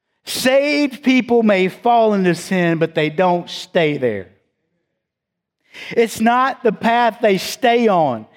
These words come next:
It's not the ha-, habit of their life. Listen, when Rachel and I left Ohio, when we left Ohio to come to,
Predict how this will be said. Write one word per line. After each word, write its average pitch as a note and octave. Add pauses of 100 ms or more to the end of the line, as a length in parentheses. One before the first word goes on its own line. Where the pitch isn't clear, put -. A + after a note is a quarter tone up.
(200)
It's G3+
not B3
the G#3
ha-, G#3+
habit C4+ (100)
of A#3+
their G#3+
life. G#3
Listen, A3
when F#3+
Rachel C4
and A#3+
I A3 (220)
left G#3+
Ohio, G#3+ (1040)
when A#3
we A#3
left B3
Ohio B3
to G#3+
come B3
to, A3